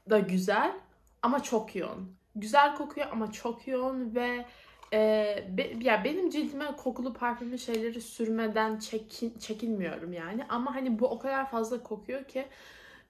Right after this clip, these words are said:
e, bu cildime çok da iyi gelemez diye böyle düşünmüyor değilim. Yani sürerken biraz rahatsız oluyorum. E, rahatsız derken cildim rahatsız etmiyor. Sadece çok fazla koktuğu için. Hatta gece kremini, e, babamda tutuyorum.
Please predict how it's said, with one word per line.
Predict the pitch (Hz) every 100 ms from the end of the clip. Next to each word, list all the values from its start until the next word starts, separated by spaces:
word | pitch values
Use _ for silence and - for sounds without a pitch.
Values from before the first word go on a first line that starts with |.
| -
e, | 226 226 226 226 226 226 226
bu | 233 220 - 226
cildime | 220 240 269 269
çok | 269 262 -
da |
iyi | - 240 233
gelemez | 220 214 226 202 190 185
diye | 208 214
böyle | 208 202 185
düşünmüyor | 185 - 208 196 190
değilim. | 185 185 175
Yani | 175 185
sürerken | - - 214 214 208
biraz | 202 196 185
rahatsız | 175 175 - 196
oluyorum. | 196 175 175 175 254 254 - - - -
E, | 202 196 196
rahatsız | 196 214 214 240 220
derken | 294 302 240 190
cildim | 185 202 226 233
rahatsız | 220 214 220
etmiyor. | 208 190
Sadece | 180 220 233 262
çok | 247 220
fazla | 208 190 208
koktuğu | 196 190 190
için. | 185 - 240
Hatta | 233 226 240 233 226 - - _ -
gece | 214 226 240
kremini, | 240 233 220 226 240 233 226 -
e, | 196 190 185 185 180 180 -
babamda | 185 202 233 247 294
tutuyorum. | 294 - - 285 277 294 302